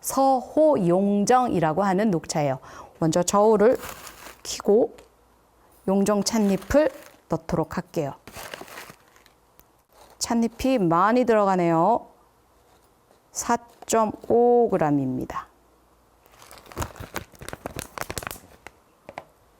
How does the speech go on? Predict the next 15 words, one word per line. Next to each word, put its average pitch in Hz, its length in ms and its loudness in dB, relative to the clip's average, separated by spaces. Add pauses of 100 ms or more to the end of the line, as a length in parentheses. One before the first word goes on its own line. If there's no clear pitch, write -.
(140)
아우, 226 300 -2
이거 185 140 0
너무, 180 400 -2
너무 226 280 4
예뻐서 269 340 -2
보여드리고 233 500 4
싶네요. 147 440 -2 (640)
요거 190 200 0
보세요. 165 500 -2
너무 175 280 2
예쁘죠? 180 440 -4
이렇게 202 340 -2
눌려진 220 680 2
모습이 196 720 0
엄청 185 680 -2